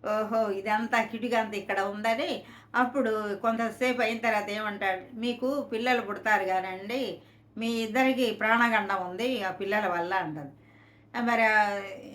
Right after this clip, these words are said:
ఎట్లాగా అంటే, "ఏం లేదు, ఎవరైనా పిల్లల్ని పెంచుకోండి, పెంచుకుంటే మీరు బ్రతుకుతారు, పిల్లలు కూడా హాయిగా ఉంటారు. మీరు మాత్రం సొంతగా మాత్రం మీరు పుడితే మాత్రం మీకు ప్రాణగండం ఉంటది."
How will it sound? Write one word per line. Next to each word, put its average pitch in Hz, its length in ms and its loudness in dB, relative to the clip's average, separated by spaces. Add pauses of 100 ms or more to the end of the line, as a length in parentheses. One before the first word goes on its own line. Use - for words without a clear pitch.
ఎట్లాగా 247 480 6
అంటే, 233 540 0 (120)
"ఏం 254 240 2
లేదు, 208 580 0 (100)
ఎవరైనా 208 440 0
పిల్లల్ని 226 420 2
పెంచుకోండి, 202 800 -4
పెంచుకుంటే 226 720 -2 (300)
మీరు 294 260 4
బ్రతుకుతారు, 254 640 4
పిల్లలు 233 380 0
కూడా 214 220 0
హాయిగా 202 400 0
ఉంటారు. 185 460 -2 (140)
మీరు 285 280 2
మాత్రం 262 440 2
సొంతగా 240 500 2
మాత్రం 233 520 -2
మీరు 196 500 -6
పుడితే 220 340 -2
మాత్రం 196 440 -2 (320)
మీకు 185 120 -6
ప్రాణగండం 185 720 0
ఉంటది." 196 540 -4